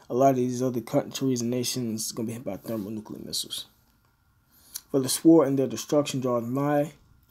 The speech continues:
and one people shall stand up to fight against another, and swords in their hands." And that's talking about race, race riots, man, because this is prophecy. There, there are, uh, steps to this.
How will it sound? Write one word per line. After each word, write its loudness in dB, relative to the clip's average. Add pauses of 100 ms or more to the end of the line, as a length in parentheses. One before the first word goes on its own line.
(340)
and -2
one 2
people 0
shall 0
stand 0
up -2
to -6
fight 0
against -4
another, 0 (100)
and -8
swords 0 (480)
in -2
their 0
hands." -4
And -8
that's -6
talking -4
about -2
race, 2 (240)
race 4
riots, 0
man, -14
because -10
this 0
is -6
prophecy. 0
There, -4 (600)
there 0
are, 0
uh, -4
steps 2
to 0
this. -2